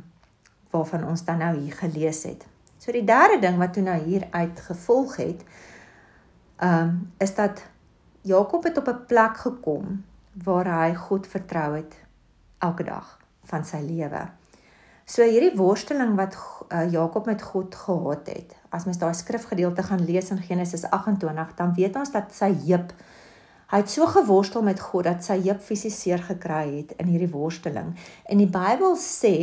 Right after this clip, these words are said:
dat Jakob het na hierdie worsteling met God, want hy het gesê, "Ek ga-, hy gaan nie God lo-, los totdat God hom gaan seën,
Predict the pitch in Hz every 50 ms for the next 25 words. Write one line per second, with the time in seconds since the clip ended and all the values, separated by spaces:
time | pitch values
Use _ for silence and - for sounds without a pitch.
0 | 190 196 - - - _ _ _ 190 190 190 190 190 190 190 175 180 185 - 269
1 | 262 254 220 214 202 170 170 180 185 196 196 220 196 170 160 160 165 165 - -
2 | 202 196 190 180 180 180 175 - - - - 131 - - - - _ 185 180 175
3 | 175 202 190 - - - 220 196 - - 190 - - 175 175 175 220 254 285 -
4 | - 220 196 - 165 160 160 - - - - 170 190 196 185 - 190 - - -
5 | 190 180 180 175 175 - - 175 175 175 165 160 165 170 - - 147 165 175 -
6 | - - 214 202 202 202 202 202